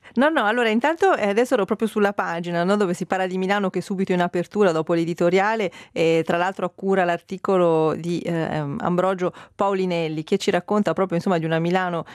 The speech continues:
che oggi non c'è più, è difficile ancora da trovare, no? Eh, di chi l'abitava, delle, dei personaggi che l'abitavano, eh, un tempo. Si parla delle osterie, delle osterie luogo di ritrovo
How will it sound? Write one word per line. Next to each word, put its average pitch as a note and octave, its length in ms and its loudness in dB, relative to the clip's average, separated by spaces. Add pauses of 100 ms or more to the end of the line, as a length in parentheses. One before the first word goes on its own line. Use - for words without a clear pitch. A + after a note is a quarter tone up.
(100)
che - 140 0
oggi F#3+ 260 0
non F3+ 160 0
c'è F3+ 160 -2
più, G#3 300 4
è E3 60 2
difficile E3 480 -2
ancora E3 400 0 (180)
da F#3+ 240 -2
trovare, G3 560 -2
no? F#3 280 2
Eh, E3+ 260 0
di D#3+ 80 -6
chi G#3 200 -2
l'abitava, F3 580 -2
delle, D#3+ 240 -4
dei E3+ 140 -2
personaggi F3 540 -2
che E3 80 -2
l'abitavano, F3 640 -2 (220)
eh, F3 100 4
un G3 220 4
tempo. B3 360 0
Si F3+ 140 -4
parla F#3 240 0
delle F3+ 240 -2
osterie, F#3 640 2
delle D#3 220 -2
osterie E3+ 380 0
luogo F3 280 0
di E3 80 -10
ritrovo E3+ 440 -2